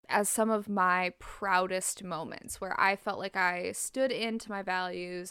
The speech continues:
I really achieved something notable, were two seemingly maybe insignificant moments to others l-,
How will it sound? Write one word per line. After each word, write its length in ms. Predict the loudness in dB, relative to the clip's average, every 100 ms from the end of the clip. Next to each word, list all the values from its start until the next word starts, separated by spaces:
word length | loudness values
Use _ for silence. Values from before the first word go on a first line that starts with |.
| -4
I 380 | -4 -4 -8 -10 -14 -20 _ _
really 300 | -6 -4 -2
achieved 580 | -4 -6 -6 -4 -6 -6
something 680 | -6 -4 -6 -6 -8 -8 -8
notable, 640 | -8 -8 -8 -6 -6 -6 _ -20 -20 -20 -16 2
were 160 | 4
two 720 | 4 -4 -2 0 0 0 -2 -6 -12 -20 _ _ _ _ _ _ _
seemingly 720 | -4 0 0 2 2 2 2
maybe 380 | 2 2 2 0
insignificant 800 | 2 0 -2 -2 -2 -2 -2 -4
moments 420 | -2 -2 -2 -4
to 160 | -4 0
others 420 | 2 2 0 -2
l-, 100 | -12